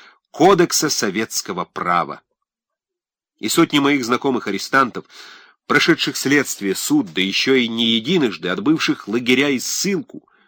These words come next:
никто из них тоже кодекса не видел и в руках не держал.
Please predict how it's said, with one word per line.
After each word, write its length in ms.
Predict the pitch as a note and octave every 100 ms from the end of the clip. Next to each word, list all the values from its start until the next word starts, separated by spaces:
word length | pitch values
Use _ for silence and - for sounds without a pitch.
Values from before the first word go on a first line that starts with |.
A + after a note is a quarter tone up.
| _ _ _ _
никто 640 | F#2+ D#3+ A3 - - G#3+
из 240 | G#3 E3
них 240 | D3 F#3 -
тоже 400 | - F3 C3+ C3+
кодекса 580 | - D3 C3 A2+ - A#2
не 180 | A2
видел 520 | G2 B2 F3+ C3+ F2 - _ _ _ _
и 80 | -
в 80 | F#2+
руках 400 | G#2+ G2+ G2+ -
не 100 | F2+
держал. 500 | E2 C#2+ - B1 G1+